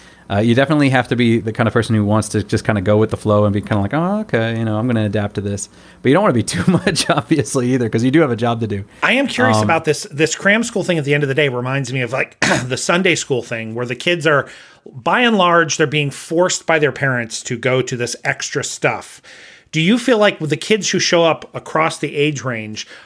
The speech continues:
Speaker 2: are most of them self-motivated about coming and doing this? That, or is it really you're, you saying they have to have fun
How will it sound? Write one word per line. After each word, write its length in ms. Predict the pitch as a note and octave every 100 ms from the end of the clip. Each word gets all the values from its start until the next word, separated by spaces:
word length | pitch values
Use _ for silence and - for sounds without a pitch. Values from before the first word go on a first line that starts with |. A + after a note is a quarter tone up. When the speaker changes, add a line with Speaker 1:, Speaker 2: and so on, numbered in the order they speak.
| - _
Speaker 2:
are 320 | D3 D#3 D#3+ -
most 460 | - D3 D#3+ F#3+ -
of 80 | F#3
them 140 | F#3+ D#3+
self-motivated 1040 | - E3+ F#3 - F#3+ F#3+ F3+ F3+ F3+ F3+
about 280 | C#3+ D#3 D#3
coming 280 | F3 E3+ E3
and 80 |
doing 280 | E3 E3 E3
this? 260 | E3+ D#3 -
That, 260 | C3+ D3 _ - - -
or 200 | - D#3+
is 120 | E3 D#3+
it 80 | D#3
really 500 | D#3+ E3+ D#3+ D#3 -
you're, 380 | C#3 C3+ F3 G3+ G3
you 160 | C#3+ G#3+
saying 220 | A#3 G#3
they 100 | F3
have 180 | D3+ D#3
to 80 | D#3+
have 120 | C#3
fun 380 | - E3 G#3